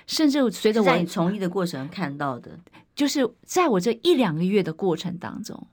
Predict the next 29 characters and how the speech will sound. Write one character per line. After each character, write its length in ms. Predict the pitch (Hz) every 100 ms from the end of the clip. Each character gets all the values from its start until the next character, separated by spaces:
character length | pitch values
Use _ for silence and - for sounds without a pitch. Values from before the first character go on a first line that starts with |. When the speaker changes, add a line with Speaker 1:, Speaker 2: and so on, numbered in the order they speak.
| _
Speaker 1:
我 160 | 190
慢 240 | 208 359 349
慢 160 | 311
去 140 | 240 202
收 360 | - 226 214
集 320 | 214 165 165
民 300 | 165 165 160
意， 260 | 180 185 - _ - - -
慢 180 | 339 349
慢 140 | 302
去 160 | 254 240
看 340 | - 220 196 - -
政 340 | - 285 208
论 200 | 208 208
的 180 | 175 - -
言 280 | 165 156 214
谈， 360 | - - - - _ _ _ _
我 160 | 208
都 220 | 185 349 415
会 140 | 392
发 280 | 330 208 202
现 360 | 226 214 180 - _ _ _ _ _
这 160 | 427
个 100 | 294
国 180 | 180 170
家 200 | 175 180
有 120 | 175
问 220 | 139 160 175
题， 200 | -